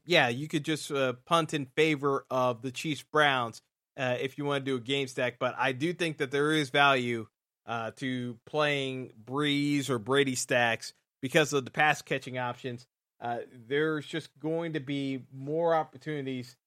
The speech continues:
to get it done throwing the football in this game than probably any other game this weekend. So, uh, just a food for thought for, uh, these matchups, because,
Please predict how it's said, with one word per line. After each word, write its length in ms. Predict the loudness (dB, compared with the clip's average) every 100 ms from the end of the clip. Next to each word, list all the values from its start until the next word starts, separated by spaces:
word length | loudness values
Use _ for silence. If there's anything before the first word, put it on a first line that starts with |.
| _ _
to 60 | -8
get 200 | 0 0
it 120 | 0
done 380 | 0 0 0 -4
throwing 380 | -2 2 2 2
the 60 | -2
football 600 | -2 -2 2 4 4 2
in 140 | -2
this 200 | -2 -2
game 340 | -2 -4 -4 -8 _ _ -10
than 80 | 4
probably 500 | 6 8 6 4 2
any 220 | 2 4
other 180 | 4 2
game 560 | 0 0 0 -2 -6 _
this 320 | -8 -8 -6
weekend. 480 | -6 -6 -8 -12 -10
So, 300 | -4 -4 -4 _ _ _
uh, 180 | -8 -6
just 320 | 0 0 0
a 140 | -4 -4 0
food 160 | 0
for 120 | 0
thought 380 | 2 6 6 6 _
for, 440 | -4 0 0 0 -2
uh, 160 | -8 -8
these 280 | -6 -6 -6
matchups, 540 | 0 0 0 -4 -10
because, 380 | -6 -4 -4 -6